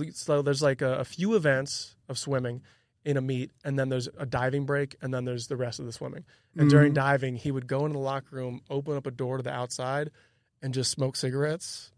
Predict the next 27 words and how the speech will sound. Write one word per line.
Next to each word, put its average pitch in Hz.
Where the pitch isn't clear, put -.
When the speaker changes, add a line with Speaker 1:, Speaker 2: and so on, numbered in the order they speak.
Speaker 2:
Your 139
brother? 151
Speaker 1:
<laughs> -
And 277
then, 185
and 160
then 160
he 156
would 147
just 147
go 139
back 127
in 123
and, 123
like, 135
win. 135
Yeah. 139
Speaker 2:
Wow. 127
Speaker 1:
Yeah, 123
yeah. 120
Speaker 2:
So -
there 185
are 160
three 202
questions 143
I 127
ask 127